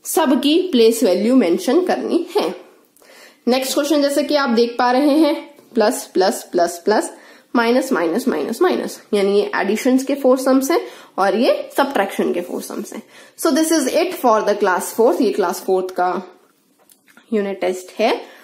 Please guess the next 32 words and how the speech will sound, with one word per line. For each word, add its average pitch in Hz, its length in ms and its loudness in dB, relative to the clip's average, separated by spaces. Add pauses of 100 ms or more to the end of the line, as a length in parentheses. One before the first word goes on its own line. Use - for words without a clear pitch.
(320)
I 180 80 -2
hope 240 240 2
बच्चों 190 360 0
को 190 120 0
ये 202 100 4
आता 185 320 -2
होगा। 240 360 4
मेरे 285 320 4
ख्याल 294 340 0
से 294 220 2
ये 285 240 2
वाला 285 200 2
question 269 300 2
हो 262 160 4
सकता 226 260 0
है 226 220 2
difficult 220 540 0
रहे 226 400 2 (400)
और 277 260 2
सारा 233 420 2 (220)
easy 262 320 8
रहेगा। 196 440 0 (680)
चलिए, - 380 -2 (300)
कुछ - 180 -4
ना 220 200 2
समझ 262 300 2
में 269 120 4
आए 247 160 2
तो 240 80 0
please 220 300 0
आप 190 160 0
मुझे, 196 400 0